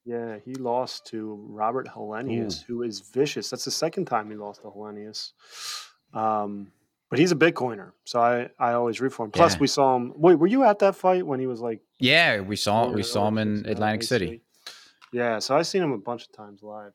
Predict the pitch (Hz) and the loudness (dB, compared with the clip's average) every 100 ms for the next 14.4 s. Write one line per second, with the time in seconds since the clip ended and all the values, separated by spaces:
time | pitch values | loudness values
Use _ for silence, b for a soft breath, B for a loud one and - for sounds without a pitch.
0 | _ 101 107 104 107 107 104 104 _ _ | _ _ _ _ -18 -16 -16 -20 _ _
1 | _ _ _ - 131 123 - 175 - 165 | _ _ _ -4 -4 -2 2 4 4 4
2 | 160 156 151 131 139 160 120 101 110 123 | 4 4 4 2 2 2 0 -2 -4 -4
3 | 127 143 139 B B B 202 214 165 180 | -2 -2 -2 B B B 6 6 8 8
4 | 175 165 160 165 160 156 147 156 147 139 | 8 8 6 4 4 4 4 6 6 6
5 | 139 151 151 147 - _ _ _ _ _ | 4 2 0 -2 -6 _ _ _ _ _
6 | _ _ _ _ _ _ _ _ _ _ | _ _ _ _ _ _ _ _ _ _
7 | _ _ _ _ B B B _ 131 147 | _ _ _ _ B B B _ 4 6
8 | 139 117 123 131 - 139 143 139 131 117 | 6 6 4 2 6 8 10 8 8 6
9 | 120 113 139 139 139 139 127 135 110 135 | 6 8 6 6 10 10 8 6 6 2
10 | 131 131 120 104 90 110 95 87 95 _ | 4 4 6 4 4 4 4 0 -8 _
11 | _ 101 104 98 92 87 90 90 82 92 | _ -2 2 2 0 -4 -4 -4 -4 -8
12 | 87 104 104 92 117 107 131 127 131 123 | -6 -2 0 2 2 2 2 4 4 2
13 | - 131 131 - 139 131 120 175 175 135 | 0 0 0 -2 2 2 4 4 4 4
14 | - 131 110 | 2 2 2